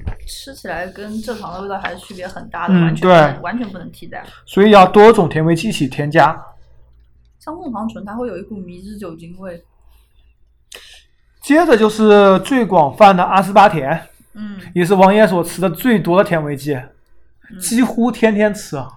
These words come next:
Speaker 1: 嗯。
Speaker 2: 几乎。阿斯巴甜，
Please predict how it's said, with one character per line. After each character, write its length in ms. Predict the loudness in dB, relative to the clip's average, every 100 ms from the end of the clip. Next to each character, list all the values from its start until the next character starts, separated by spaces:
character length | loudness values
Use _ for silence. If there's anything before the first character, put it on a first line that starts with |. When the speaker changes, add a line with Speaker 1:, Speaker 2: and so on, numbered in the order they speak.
| _ _ _ -20
Speaker 1:
嗯。 340 | -20 -18 -20 _ _ _ -20 _
Speaker 2:
几 180 | -10 -4
乎。 320 | -4 -2 -4 -4 -18 _ _ _ _ _ _ _ _ _ _ _ _ _ _ -20 0 4
阿 80 |
斯 100 | 4
巴 160 | 6 6
甜， 480 | 6 4 4 2